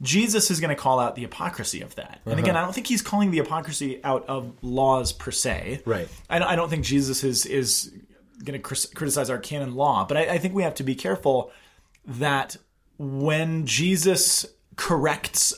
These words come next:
Speaker 1: us, that we have the humility to be corrected.
Speaker 2: Right.
Speaker 1: And the problem with the Pharisees is not, I think, that they were fundamentally wrong-headed. I don't think they were. I think their logic was sound.
Speaker 2: Uh-huh.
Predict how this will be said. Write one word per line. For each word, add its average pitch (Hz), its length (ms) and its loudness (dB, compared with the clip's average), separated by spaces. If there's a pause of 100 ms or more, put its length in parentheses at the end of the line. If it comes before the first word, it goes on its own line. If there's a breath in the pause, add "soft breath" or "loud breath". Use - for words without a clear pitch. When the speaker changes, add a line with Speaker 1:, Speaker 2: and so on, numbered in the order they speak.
Speaker 1:
us, - 500 -2 (360 soft breath)
that 151 120 -2
we 147 160 2
have 151 160 2
the 135 80 0
humility 143 500 0
to - 160 -6
be 117 180 -4
corrected. - 680 -10
Speaker 2:
Right. 104 180 0
Speaker 1:
And 143 100 0
the 143 40 -2
problem 214 320 2
with 214 80 0
the 170 80 0
Pharisees 131 480 2
is 123 100 -6
not, 185 240 -8
I - 100 -4
think, 160 220 -6
that 143 120 -6
they 147 80 6
were 135 260 2 (280 soft breath)
fundamentally 147 760 0
wrong-headed. 113 600 -4
I 104 100 -8
don't 139 140 -10
think 160 220 -8
they 160 80 -2
were. 180 140 4
I 120 80 0
think 135 180 -6
their 127 160 0
logic 131 440 0
was 107 120 -4
sound. 101 540 -4
Speaker 2:
Uh-huh. 117 240 -4